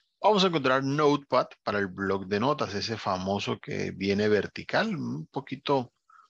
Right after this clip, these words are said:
más específico en uso, pero allí lo pueden tener en cuenta. Paper clips, la palabra clip nos ha cruzado hasta el idioma español. Pen para el bolígrafo y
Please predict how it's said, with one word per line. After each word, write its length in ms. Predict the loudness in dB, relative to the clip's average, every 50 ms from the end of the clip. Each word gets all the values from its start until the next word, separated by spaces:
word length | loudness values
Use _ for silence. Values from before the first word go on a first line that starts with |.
| _ _ _
más 260 | -2 0 0 0 0
específico 600 | -4 -2 -2 -4 -2 -2 -4 -2 -2 -2 -2 0
en 120 | 0 0 2
uso, 300 | 0 0 0 -2 -4 -2
pero 180 | 0 -2 0
allí 160 | 0 -2 -2 -2
lo 140 | -2 -2
pueden 240 | -2 -2 -4 -4 -4
tener 240 | -6 -8 -8 -6 -6
en 100 | -6 -8
cuenta. 560 | -6 -6 -6 -6 -6 -8 _ -16 -16 -16 -16 _ _ _ _ _ _ _ _ _ _ _ _ _ _ _ _ _ _ _ _ _ _ _ _ _ _ _ _ _
Paper 400 | -2 -2 -2 0 0 -2 -2 0
clips, 560 | 0 0 0 0 -2 -8 -12 -12 -14 -16 _ _ _ _ _ _ _ _ _ _
la 180 | -4 -4 -4 -2
palabra 340 | -2 -2 0 0 -2 -4
clip 240 | -4 -6 -8 -8 -8 -8
nos 220 | -8 -8 -6 -8
ha 80 | -8 -8
cruzado 380 | -8 -6 -2 0 2 2 0
hasta 140 | 0 -2 -4
el 80 | -2 -2
idioma 240 | -2 -2 -2 -2
español. 540 | -4 -4 -6 -6 -4 0 0 0 -2 -2 -6 _ -20 _ _ _ _ _
Pen 420 | 0 2 2 2 2 0 -4 -2
para 220 | -2 0 0 2
el 80 | 0 0
bolígrafo 800 | 0 0 -2 0 0 -2 0 0 -2 -2 -4 -8 -8 -8 -8 -6
y 180 | -8 -10 -10